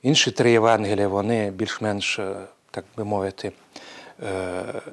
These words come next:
співзвучні, синхронні, тому і називаються синоптичними. А Євангеліє від Іоанна — це взагалі якесь таке откровення,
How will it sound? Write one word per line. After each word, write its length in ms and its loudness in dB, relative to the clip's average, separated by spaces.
співзвучні, 800 -2
синхронні, 760 0
тому 240 -8
і 40 -4
називаються 560 0
синоптичними. 880 -2
А 100 -4
Євангеліє 480 2
від 120 -4
Іоанна — 320 0
це 140 -4
взагалі 300 -2
якесь 320 -6
таке 280 -8
откровення, 680 0